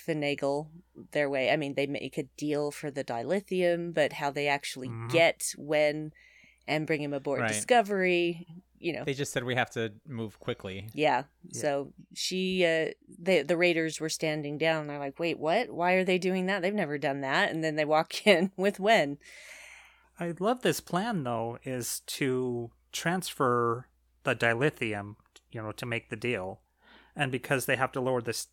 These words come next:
Speaker 2: shields to get the transporters to work,
Speaker 3: Mm-hmm.
Speaker 2: that's how they got on board, grabbed him, uh, bamfed back out again,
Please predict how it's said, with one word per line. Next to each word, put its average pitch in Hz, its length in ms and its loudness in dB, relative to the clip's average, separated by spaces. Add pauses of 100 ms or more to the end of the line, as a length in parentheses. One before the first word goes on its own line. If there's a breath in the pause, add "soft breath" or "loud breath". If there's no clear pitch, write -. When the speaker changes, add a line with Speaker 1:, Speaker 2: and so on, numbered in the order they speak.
(220)
Speaker 2:
shields 185 480 -2
to 117 80 -6
get 107 160 -4
the 110 80 -16
transporters 151 640 -4
to 110 100 -6
work, 101 380 -8 (160)
Speaker 3:
Mm-hmm. 110 240 -12
Speaker 2:
that's 147 280 2
how 143 120 0
they 117 120 0
got 113 220 0
on 104 180 -4
board, 104 480 -2 (560 soft breath)
grabbed 151 360 0
him, 107 340 -4 (360)
uh, 110 180 -4
bamfed 151 420 -2
back 123 240 2
out 139 180 4
again, 98 480 -8